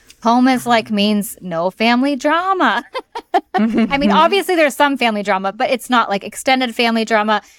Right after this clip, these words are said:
Speaker 2: Yeah.
Speaker 1: It's just, it feels quiet and peaceful. And I'm sure all of that will change in, like, ten hours. But, like, you know what I mean?
Speaker 2: Well, I think you bring up a really good point because I think that's where,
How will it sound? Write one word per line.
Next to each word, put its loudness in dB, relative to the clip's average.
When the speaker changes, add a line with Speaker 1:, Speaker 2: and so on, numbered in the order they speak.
Speaker 2:
Yeah. 0
Speaker 1:
It's -4
just, 0
it 0
feels -2
quiet -2
and -12
peaceful. 0
And -2
I'm -2
sure -2
all 2
of -2
that 0
will -6
change -12
in, -12
like, -8
ten -6
hours. -8
But, 2
like, -2
you 2
know 4
what 2
I 4
mean? 4
Speaker 2:
Well, 0
I -2
think -4
you 0
bring 0
up -2
a 2
really 2
good -4
point -2
because -4
I 0
think -6
that's 0
where, 0